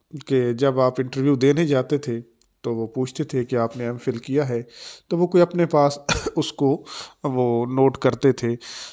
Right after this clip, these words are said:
लेकिन अब एमफिल या पीएचडी के कोई इजाफी नंबर नहीं मिलते।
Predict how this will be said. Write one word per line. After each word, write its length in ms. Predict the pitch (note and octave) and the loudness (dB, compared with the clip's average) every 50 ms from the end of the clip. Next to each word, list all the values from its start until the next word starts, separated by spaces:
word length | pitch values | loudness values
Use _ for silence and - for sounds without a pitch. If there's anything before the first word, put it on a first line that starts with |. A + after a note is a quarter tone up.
| - _ E3+ | -10 _ 2
लेकिन 460 | E3 F#3 F#3 F#3 F#3+ F3+ F#3 F3 - - - E3+ | 4 4 4 4 4 2 2 0 -6 -4 0 2
अब 340 | F3+ G3 F#3 E3+ D3 - - D#3+ | 2 2 2 -2 -10 -8 -4 -2
एमफिल 580 | D3+ D3+ D#3 D#3 - F3 E3+ E3 F3 E3+ F3 - _ _ _ _ _ _ _ _ _ _ _ _ _ - | 0 0 -2 -2 0 0 2 2 0 -2 -4 -6 _ _ _ _ _ _ _ _ _ _ _ _ _ -4
या 300 | D3+ D3 C#3 D3 D#3 D#3 | -2 0 4 4 4 4
पीएचडी 600 | D3+ D#3 - A#2 A2 G#2 G#2 - A2+ G#2 A#2 A2+ | 4 0 -2 -4 -2 -2 -2 -4 -4 -2 -2 -4
के 180 | A2 - B2 B2 | -2 -2 -4 -4
कोई 300 | A#2+ _ - E3 E3 F3 | -4 _ -2 0 0 0
इजाफी 600 | E3+ - D3 B2+ A2+ C3 C#3 D3 - - - E3 | 0 0 -4 -2 0 2 2 2 2 0 -2 -2
नंबर 340 | B2+ A#2+ A2+ A2+ A#2 A#2+ A#2+ | -2 -2 -4 -2 -4 -4 -4
नहीं 380 | A2+ A#2 A#2 - B2+ B2+ B2 | -4 -6 -6 -4 -4 -4 -4
मिलते। 560 | A2 G2+ G2+ G2 G2+ G2 - A2+ G#2 G2+ G#2+ | -4 -6 -6 -8 -8 -8 -6 -6 -6 -6 -8